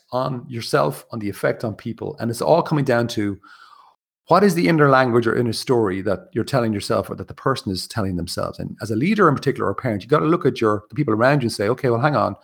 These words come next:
How are they interpreting this situation? What is their thinking around that?" So, for example, when I was a young executive working, um, before I started working for myself, I was working on a project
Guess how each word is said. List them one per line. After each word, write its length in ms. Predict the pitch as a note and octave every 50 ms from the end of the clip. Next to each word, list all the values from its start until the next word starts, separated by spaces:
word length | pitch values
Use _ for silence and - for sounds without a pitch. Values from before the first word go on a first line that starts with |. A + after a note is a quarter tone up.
| _ - - _ _ _ _ _ _ _ _ _
How 140 | - - D3
are 60 | D#3+
they 120 | D3+ D3 C#3+
interpreting 460 | C3 - - D3 B2+ A#2+ B2 A#2 A2
this 140 | G#2+ G#2 -
situation? 460 | - F#2+ - G#2+ G2+ F#2+ - G#2+ G2+
What 180 | G#2+ B2+ C#3 D3
is 80 | B2
their 80 | A#2+ A#2
thinking 280 | - C#3 B2 - A#2
around 300 | G#2+ G2+ G#2 G#2 A2 G2+
that?" 200 | F#2 F2 E2 E2+ - _ _ - - - - - - _
So, 120 | - C#3+
for 100 | C3+ -
example, 600 | C#3 A#2+ C3+ C3+ C3 - B2 B2 A#2 A#2 - - _ _ _
when 120 | - B2+ B2+
I 40 |
was 100 | B2+ A#2+
a 60 | B2 B2+
young 200 | C3+ C#3 C3+ B2+
executive 500 | A#2+ - B2+ B2+ B2 B2 - A#2 G#2 G#2
working, 440 | A#2 A#2 A#2 - A#2+ G#2+ G#2+ G#2 G#2+ - _ _ _ _ _ _ _ -
um, 580 | G2+ G2+ G#2 G2+ F#2+ - - G2 F#2+ - - _ _ _ _ _ - - _ _ _ _ _ _ _ _ _ _ -
before 280 | B2+ B2 - C3+ C3
I 40 | A#2+
started 220 | A#2 - A#2 G#2 A2+
working 180 | A2+ G#2+ G#2+
for 100 | - -
myself, 540 | G#2+ G#2+ - - G3+ G3 F3 C#3+ - - - _ _ _ _ _ _ _ _ _ _ _ _ _ _ -
I 40 | C3
was 120 | B2 A#2+
working 200 | C#3 - C3+ B2+
on 80 | A2+ A#2
a 40 |
project 640 | A2+ - C#3+ B2 A#2+ A2+ A#2+ A2 A2+ - - - -